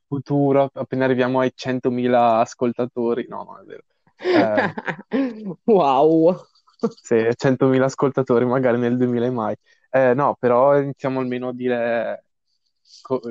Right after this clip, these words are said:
Speaker 1: cioè, chi siamo, però anonimamente. Anonimamente si dice.
Speaker 2: Siamo due ragazzi fru-, no, non è vero, mi dissocio. Siamo due <laughs> ragazzi di diciannove anni.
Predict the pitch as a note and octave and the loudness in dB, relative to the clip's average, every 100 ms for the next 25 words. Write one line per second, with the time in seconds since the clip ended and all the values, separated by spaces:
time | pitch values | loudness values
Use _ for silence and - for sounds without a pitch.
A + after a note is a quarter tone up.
0 | G#2+ - A2+ - _ C#3+ B2 - C3 A#2+ | -12 -6 -6 -6 _ -8 -6 -2 0 0
1 | B2+ C3+ C#3 - _ B2 A2+ A2 B2 A#2 | 0 0 -2 -6 _ 0 0 0 -8 -8
2 | A#2 A2+ A2+ A2 A2+ A2 A2+ A#2+ _ _ | -8 -8 -10 -12 -14 -18 -20 -20 _ _
3 | A#2+ B2+ C3 C#3 C#3+ A2+ _ - B2+ B2+ | -20 -20 -16 -14 -14 -18 _ -20 -20 -20
4 | _ D#3+ _ _ _ _ _ _ - - | _ -20 _ _ _ _ _ _ -20 -20
5 | _ _ _ _ - D#3+ E3 E3 E3 D#3+ | _ _ _ _ -6 -2 0 0 0 2
6 | E3 D#3+ D#3+ D#3+ D#3+ D#3+ - D#3 D3+ D3+ | 2 2 -2 -4 -8 -8 -4 -2 0 0
7 | D3 C#3+ D3 D3 D3 - D#3 G3+ - - | -2 -2 -2 -4 -4 -2 -2 -4 -8 -20
8 | _ _ - E3+ F3 F3+ F#3+ G#3 G3+ A3 | _ _ -2 0 2 2 2 2 2 -4
9 | F#3+ - A3 G#3 G#3 - A3+ G#3 G3 F3+ | -8 -6 -2 -2 -2 -2 -2 0 -2 -2
10 | D#3 D#3+ D#3+ E3+ F3 C4 | -2 -4 -6 -6 -6 -6